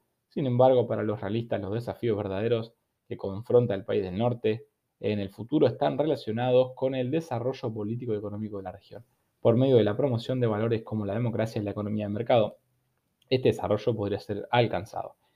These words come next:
Liberalismo optimista. Los liberales perciben y apoyan una visión optimista de las relaciones internacionales, en la cual todos los estados del hemisferio, con excepción de Cuba, comparten una agenda similar. En otras palabras, la promoción de la democracia,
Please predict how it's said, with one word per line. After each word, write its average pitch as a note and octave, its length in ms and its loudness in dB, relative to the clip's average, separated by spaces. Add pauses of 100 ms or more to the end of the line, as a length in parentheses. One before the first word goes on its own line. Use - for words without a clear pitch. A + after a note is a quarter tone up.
(240)
Liberalismo A2 500 6
optimista. C#3 480 2
Los G2+ 120 0
liberales B2 340 6
perciben B2+ 420 2
y A2 40 2
apoyan A2+ 380 2
una A2+ 180 0
visión A2+ 320 -2
optimista G#2+ 540 -4
de A#2+ 60 2
las G2 160 -4
relaciones G2+ 420 -10
internacionales, G#2 680 0 (520)
en F3 80 0
la D3+ 120 4
cual C#3+ 320 10 (420)
todos F#3 220 8
los - 140 4
estados B2+ 340 2
del A#2+ 100 0
hemisferio, A#2+ 440 -4
con F#2+ 120 -8
excepción G2+ 400 -12
de G#2 100 -8
Cuba, C#3+ 400 6 (300)
comparten E3+ 460 0
una D3+ 120 -4
agenda B2+ 300 -6
similar. G2+ 380 -16 (140)
En A#2 120 -10
otras A2 220 -8
palabras, B2+ 400 4
la G#2+ 120 -2
promoción G#2 420 -6
de A2+ 80 -2
la G#2 60 0
democracia, A#2 680 2